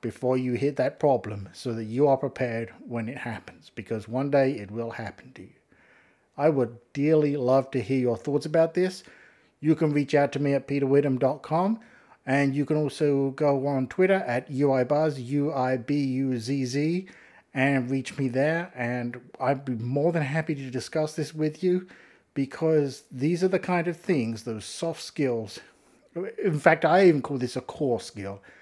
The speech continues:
that I think is important, that if you want to take your skill set and that level to step it up, right? Difference between a junior and coming up to a senior, something like that. These are the kind of things that matter. So you owe it to yourself,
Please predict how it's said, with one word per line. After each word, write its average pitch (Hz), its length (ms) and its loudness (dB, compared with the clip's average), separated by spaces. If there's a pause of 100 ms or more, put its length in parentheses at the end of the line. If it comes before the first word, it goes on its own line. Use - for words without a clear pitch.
(340)
that 139 120 2
I 147 220 4
think 151 240 -4
is 123 140 -2
important, 139 680 -2 (400)
that 131 120 2
if - 140 -4
you 143 160 2
want 175 240 2
to - 60 -14
take 156 240 -2
your 151 500 2
skill 151 400 -2
set 113 380 -8 (180)
and 120 200 -6
that 165 160 -2
level 143 480 2
to 131 200 -2
step - 400 0
it 170 80 2
up, - 260 2
right? 117 440 -2
Difference 147 300 -2
between 139 440 -6
a 139 80 -10
junior 160 420 -2
and 123 220 -4
coming 139 240 -2
up 147 160 -6
to 143 120 0
a 135 40 -2
senior, 135 380 0
something 131 360 -4
like 135 260 -2
that. 135 280 -4 (600)
These 147 180 0
are 160 60 0
the 156 100 2
kind 151 240 0
of 139 80 -2
things 127 260 0
that 117 140 -2
matter. 113 360 -4 (120)
So 113 600 0 (420)
you 135 180 -4
owe 147 120 4
it 156 160 4
to 151 80 -6
yourself, 139 760 -2